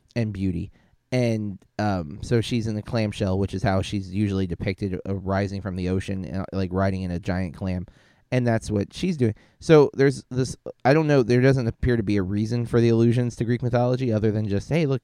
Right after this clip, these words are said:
Greek mythology or Roman mythology." And that scene ends. Uh,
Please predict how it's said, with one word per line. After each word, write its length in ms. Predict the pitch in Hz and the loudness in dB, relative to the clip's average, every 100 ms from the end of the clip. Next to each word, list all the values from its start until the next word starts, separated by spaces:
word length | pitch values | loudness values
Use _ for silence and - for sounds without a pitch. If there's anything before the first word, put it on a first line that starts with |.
| - | -4
Greek 180 | 113 123 | -6 -2
mythology 480 | 123 123 107 104 - - - - | -2 0 -2 -4 -8 -20 -20 -2
or 240 | 107 101 | 0 0
Roman 280 | 110 117 110 | 0 0 0
mythology." 500 | 101 98 101 101 101 - _ _ _ _ | -4 -2 -2 -2 -6 -12 _ _ _ _
And 500 | 131 131 123 113 - - _ _ _ _ 165 160 _ _ _ _ _ _ _ _ _ _ - _ _ _ _ | 0 0 0 -4 -10 -16 _ _ _ _ -20 -20 _ _ _ _ _ _ _ _ _ _ -20 _ _ _ _
that 280 | 131 135 - | 0 0 -4
scene 220 | 151 160 | -6 -2
ends. 420 | 113 120 135 - - | -2 -2 -6 -14 -4
Uh, 220 | 107 | -2